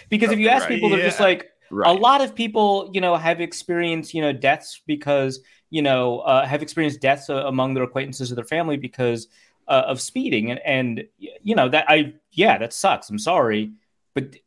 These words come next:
Speaker 1: is that, is it more likely the case now than it was three years ago?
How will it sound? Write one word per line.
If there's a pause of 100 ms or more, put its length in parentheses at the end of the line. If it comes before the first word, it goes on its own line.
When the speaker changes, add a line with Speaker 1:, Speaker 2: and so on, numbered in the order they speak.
Speaker 1:
is
that,
is
it
more
likely
the
case
now
than
it
was
three
years
ago?